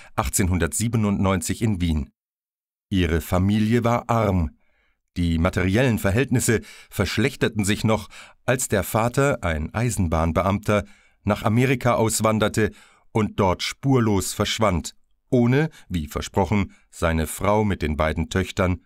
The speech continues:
nachkommen zu lassen. Martha war gerade zwölf Jahre alt, als sie in der Straßenbahn einen eleganten älteren Herrn kennenlernte, den wohlhabenden, zweiundsechzig Jahre alten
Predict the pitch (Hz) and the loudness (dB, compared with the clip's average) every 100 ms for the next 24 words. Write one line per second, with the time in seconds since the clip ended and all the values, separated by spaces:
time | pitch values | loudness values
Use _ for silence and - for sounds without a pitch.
0 | _ 117 117 - 85 76 73 82 76 73 | _ -2 0 -2 -4 -2 -4 -4 -4 -4
1 | 78 67 _ _ _ _ _ _ _ _ | -4 -8 _ _ _ _ _ _ _ _
2 | _ _ _ 92 107 123 127 117 101 90 | _ _ _ 0 2 2 2 2 0 0
3 | 101 101 92 95 95 92 - - 110 117 | 0 0 0 0 0 -2 -4 -4 2 2
4 | 131 - 107 95 80 78 - 87 82 - | 0 -2 -2 0 0 0 0 0 -2 -12
5 | _ _ _ _ 92 - 90 - 82 76 | _ _ _ _ -4 -2 -4 -2 0 0
6 | 73 - - 87 104 - 95 98 92 87 | -2 -4 -2 0 0 0 0 2 2 0
7 | - - 98 90 85 78 - - 82 78 | -4 -8 -2 0 0 0 -4 -4 -2 0
8 | 87 120 - 95 82 - - 123 120 85 | 0 -2 -2 -4 -4 -6 -2 -2 0 0
9 | 82 78 98 104 90 - 87 87 87 87 | 0 0 0 0 -2 -2 0 2 2 2
10 | 85 95 85 - _ _ _ _ _ 87 | 2 0 0 -4 _ _ _ _ _ 0
11 | 78 73 107 117 104 90 92 92 85 - | 0 0 0 2 0 0 2 2 0 -4
12 | _ - - 117 127 90 - 87 - - | _ -10 -4 -2 0 -2 -2 -4 -4 -8
13 | 78 - 82 82 82 69 85 - 107 101 | -6 0 0 2 0 0 -2 -2 -2 -2
14 | 101 | -4